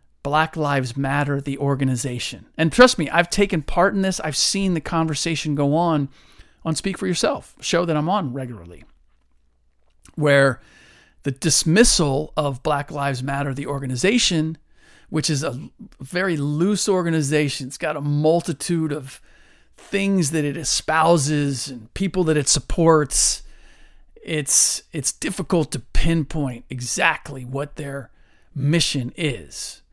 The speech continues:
But you can find something in, in their statements and in their documents and in their mission statements to rally around or oppose. And I feel as if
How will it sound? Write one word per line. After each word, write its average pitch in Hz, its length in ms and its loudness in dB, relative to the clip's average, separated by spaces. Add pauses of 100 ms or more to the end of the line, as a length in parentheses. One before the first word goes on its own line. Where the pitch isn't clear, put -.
(100)
But - 160 0
you - 80 4
can 277 100 2
find 202 460 2
something 113 680 -2 (480)
in, 123 540 2 (360)
in 123 220 -2
their 139 500 0 (680)
statements - 1040 0
and 131 120 -10
in 160 120 -4
their 170 140 0
documents 156 1080 -2
and - 80 -18
in 101 160 -16
their 170 160 0
mission 151 400 0
statements - 1000 -4 (580)
to 180 120 0
rally 170 340 6
around 151 600 4 (240)
or 190 180 8
oppose. - 720 6 (600)
And 151 180 2
I 170 160 4
feel 247 500 0
as 170 200 4
if 165 420 2